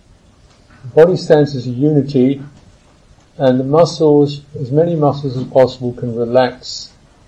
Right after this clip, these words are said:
because wherever a muscle tightens up, it begins to segregate the body. We get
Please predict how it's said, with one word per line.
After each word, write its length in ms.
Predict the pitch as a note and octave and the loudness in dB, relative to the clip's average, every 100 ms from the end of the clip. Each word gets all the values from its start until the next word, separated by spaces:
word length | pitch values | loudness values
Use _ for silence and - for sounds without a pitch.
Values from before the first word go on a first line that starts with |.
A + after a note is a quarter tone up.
| _ _ - | _ _ -6
because 320 | - B2+ B2 | -2 -2 4
wherever 360 | C#3+ E3+ D3 | 8 8 8
a 40 | C#3 | 4
muscle 400 | C#3 C3+ C#3 B2+ | 2 -2 -2 -10
tightens 580 | - C#3+ C3+ C3+ A#2+ C3 | -4 -2 0 -4 -4 2
up, 280 | A#2+ - - _ _ _ - - | 2 2 -8 _ _ _ -20 -10
it 160 | B2 | -6
begins 440 | C3 B2+ B2+ B2 - | -4 -2 -2 -2 -6
to 120 | B2 - | -10 -10
segregate 1200 | - - - D3 - E3+ D#3 C3+ A#2 G#2 G#2+ - | -16 -8 0 2 4 4 4 2 2 2 0 -14
the 60 | G#2 | -2
body. 420 | A#2 G#2 - - - - - - | 0 0 -2 -14 -6 -6 -6 -10
We 80 | A2+ | -8
get 240 | A2+ A#2 | -2 -4